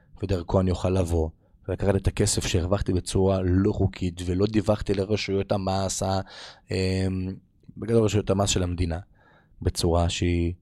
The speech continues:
חוקית, כי אני קונה את אותו תמונה בצורה כזאת או אחרת. אז הביטקוין התחיל מאידיאולוגיה מסוימת, ממקום טוב, ממקום להוציא את הכוח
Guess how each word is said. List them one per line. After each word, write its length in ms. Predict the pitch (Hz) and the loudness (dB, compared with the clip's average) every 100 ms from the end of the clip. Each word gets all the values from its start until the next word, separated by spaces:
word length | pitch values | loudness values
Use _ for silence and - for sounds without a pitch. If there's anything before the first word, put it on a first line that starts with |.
| _ | _
חוקית, 480 | - 107 196 - - _ | -12 -8 -8 -8 -20 _
כי 120 | - | -6
אני 120 | 87 | -4
קונה 540 | 85 - - 87 117 175 | -4 -4 0 2 2 0
את 120 | 180 | 0
אותו 500 | - - 104 104 107 - _ | -2 2 4 4 0 -4 _
תמונה 440 | - 98 123 170 123 | -4 0 2 0 -2
בצורה 640 | 98 90 - - - 95 | -2 -4 -6 -8 0 2
כזאת 280 | 104 104 - | 2 0 0
או 80 | 110 | -2
אחרת. 440 | 107 139 127 - - - - - - - | -2 -6 -6 -10 -18 -18 -16 -16 -6 2
אז 100 | 123 | 2
הביטקוין 420 | 202 208 233 180 | 2 0 0 0
התחיל 640 | - - 139 143 139 135 - _ 101 | 0 -2 2 4 4 2 -2 _ 0
מאידיאולוגיה 800 | 98 95 95 85 87 104 120 | 0 2 2 4 4 2 0
מסוימת, 720 | 117 110 - 110 110 110 - - - _ - 92 | 0 0 0 2 2 0 -4 -14 -20 _ -8 -2
ממקום 440 | 90 - 104 95 | -2 2 2 0
טוב, 480 | - 98 104 104 90 | 2 4 4 2 -2
ממקום 420 | 82 - 101 104 | -4 0 2 4
להוציא 520 | 101 87 - - 107 | 2 0 -4 -4 -2
את 100 | 104 | -2
הכוח 600 | - - 104 92 85 - | -6 -2 2 2 0 -6